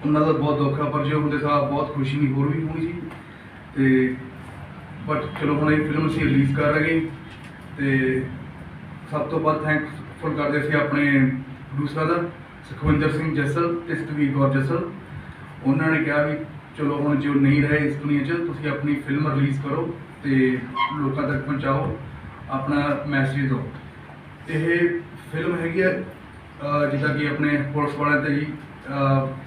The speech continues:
ਮਹਿਕਮਾ ਛੜਿਆਂ ਦਾ, ਜਿਨ੍ਹਾਂ ਕਿ ਉਹਨਾਂ ਦੇ ਵਿਆਹ ਨਹੀਂ ਹੁੰਦੇ, ਪ੍ਰਮੋਸ਼ਨਾਂ ਨਹੀਂ ਹੁੰਦੀਆਂ।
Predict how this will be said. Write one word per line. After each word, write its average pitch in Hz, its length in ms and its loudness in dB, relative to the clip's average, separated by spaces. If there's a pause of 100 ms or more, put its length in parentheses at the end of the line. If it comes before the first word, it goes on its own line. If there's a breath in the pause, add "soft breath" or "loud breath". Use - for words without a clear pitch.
(120)
ਮਹਿਕਮਾ 160 460 0
ਛੜਿਆਂ 143 200 0
ਦਾ, - 300 0 (840)
ਜਿਨ੍ਹਾਂ 165 340 0
ਕਿ 170 360 4 (220)
ਉਹਨਾਂ 170 220 0
ਦੇ 190 140 4
ਵਿਆਹ 147 300 4
ਨਹੀਂ 156 80 4
ਹੁੰਦੇ, 147 160 2
ਪ੍ਰਮੋਸ਼ਨਾਂ 147 600 0
ਨਹੀਂ 165 100 0
ਹੁੰਦੀਆਂ। 156 580 0